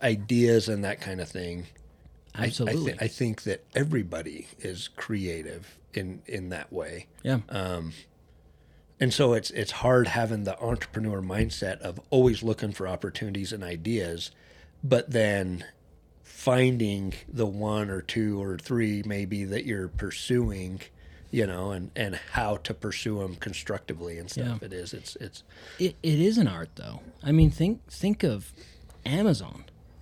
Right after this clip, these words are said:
Speaker 2: Having all of those pieces
Speaker 1: Yeah.
Speaker 2: and then putting them together in such a way that works as efficiently as they did,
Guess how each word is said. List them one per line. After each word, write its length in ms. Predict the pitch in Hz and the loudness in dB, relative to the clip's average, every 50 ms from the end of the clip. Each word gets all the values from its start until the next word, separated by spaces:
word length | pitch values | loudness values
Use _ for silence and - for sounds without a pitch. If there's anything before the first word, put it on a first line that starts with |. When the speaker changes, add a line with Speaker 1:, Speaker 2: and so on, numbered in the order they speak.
| - - - - - - - - | -20 -20 -20 -20 -20 -20 -12 -6
Speaker 2:
Having 360 | - - 175 202 208 185 143 - - | -4 -4 -2 2 2 2 2 2 0
all 300 | - 101 107 117 151 180 | -2 0 0 2 4 4
of 180 | 185 156 135 123 | 4 4 4 2
those 300 | 120 113 107 101 95 - - - | 2 2 2 0 -4 -8 -12 -12
pieces 800 | - - 120 117 107 - - - 151 156 170 165 - - - - - - - - | -8 -4 -2 -2 -2 -2 -2 -2 -2 -2 -2 -2 -4 -6 -8 -8 -12 -16 -14 -12
Speaker 1:
Yeah. 300 | 98 95 92 85 80 78 78 - - | -8 -8 -8 -8 -8 -10 -12 -4 2
Speaker 2:
and 140 | 139 139 147 | 4 4 6
then 200 | 143 139 131 - | 6 6 4 4
putting 360 | - - 139 143 160 175 170 | 2 0 2 2 2 2 4
them 160 | 165 151 139 | 4 4 2
together 540 | - 120 110 107 101 101 101 107 123 127 135 | 2 0 -4 -4 -4 -4 -4 -2 -2 0 0
in 140 | 127 113 107 | 0 0 -2
such 300 | - - 107 107 - - | -2 -4 -6 -6 -6 -4
a 80 | 120 | -4
way 240 | 104 98 95 95 104 104 | -4 -4 -4 -4 -6 -6
that 200 | 101 90 82 80 - - - - - - | -6 -6 -8 -10 -14 -20 -20 -16 -8 -4
works 500 | 101 101 - 98 120 123 120 - - - | -4 -2 -2 0 0 -2 -2 -2 -4 -4
as 120 | 113 104 | -4 -4
efficiently 600 | 101 95 - - 113 110 - - 110 92 107 107 | -6 -8 -10 -10 -8 -6 -6 -6 -6 -8 -6 -6
as 120 | 104 104 98 | -6 -6 -6
they 140 | 104 98 98 | -8 -8 -6
did, 220 | 107 120 135 | -4 -4 -6